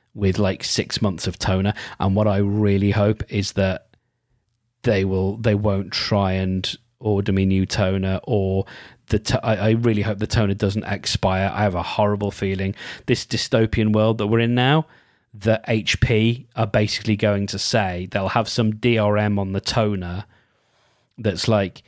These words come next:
"Yeah, it's, you've, you haven't, you know, it's, it's, you've had the toner for a month, uh, or, or three months. It's time for that toner to expire now, because guess what, sucker? You subscribe to printing now."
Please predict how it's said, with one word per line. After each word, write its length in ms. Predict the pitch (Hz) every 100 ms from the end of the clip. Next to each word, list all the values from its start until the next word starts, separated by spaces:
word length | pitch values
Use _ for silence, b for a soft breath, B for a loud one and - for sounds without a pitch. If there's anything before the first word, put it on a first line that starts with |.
| _
"Yeah, 260 | 113 175 226
it's, 420 | 202 - - -
you've, 340 | 147 139 135
you 140 | 147 127
haven't, 340 | 143 147 113
you 120 | 131
know, 120 | 123 120
it's, 200 | 123 -
it's, 340 | 131 - -
you've 200 | 135 120
had 260 | - 123 120
the 140 | -
toner 380 | 110 127 131 120
for 180 | - 104
a 60 |
month, 420 | 107 117 - - - b b b b _ _ _ -
uh, 360 | 113 110 107 110
or, 160 | 127 120
or 160 | 127
three 280 | 117 - 117
months. 380 | 113 117 - - B B B B
It's 200 | 120 117
time 480 | - - 113 110 107
for 240 | 104 - 117
that 260 | 107 104
toner 300 | - 110 113
to 160 | 110 113
expire 380 | 85 - 110 117
now, 140 | 117
because 440 | 117 - 120 - - B B B B
guess 220 | - 117 -
what, 220 | 123 110
sucker? 340 | - 101 -
You 260 | 101 113 151
subscribe 720 | - 110 - - 123 117 110
to 100 | -
printing 460 | 101 127 135 107 92
now." 260 | 87 85